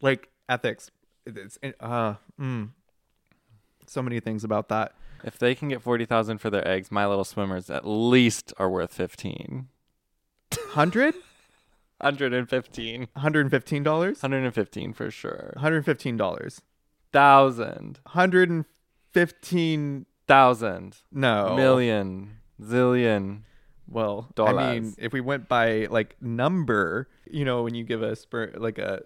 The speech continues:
Speaker 1: a semen
Speaker 2: <gasps> Oh,
Speaker 1: donation,
Speaker 2: yeah,
Speaker 1: there's
Speaker 2: I
Speaker 1: a
Speaker 2: know,
Speaker 1: lot
Speaker 2: right?
Speaker 1: more cells than there are for
Speaker 2: Girl, you,
Speaker 1: eggs.
Speaker 2: congrats on your thirty eggs. I had three million swimmers. <laughs>
Speaker 1: I think that's the only thing that we can, like, have a leg up on is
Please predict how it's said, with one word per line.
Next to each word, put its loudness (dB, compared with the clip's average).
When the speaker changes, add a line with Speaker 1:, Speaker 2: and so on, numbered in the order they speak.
Speaker 1:
a -8
semen -8
Speaker 2:
<gasps> -8
Oh, 6
Speaker 1:
donation, 2
Speaker 2:
yeah, 4
Speaker 1:
there's 4
Speaker 2:
I 2
Speaker 1:
a 2
Speaker 2:
know, 6
Speaker 1:
lot 6
Speaker 2:
right? 4
Speaker 1:
more -2
cells -4
than -10
there -6
are -4
for -8
Speaker 2:
Girl, 4
you, 0
Speaker 1:
eggs. -12
Speaker 2:
congrats -2
on -6
your -6
thirty -8
eggs. -4
I -4
had -8
three -4
million 0
swimmers. -10
<laughs> -20
Speaker 1:
I -2
think -4
that's -4
the -4
only -2
thing -6
that -4
we -6
can, -10
like, -10
have -6
a -2
leg -2
up -4
on -10
is -12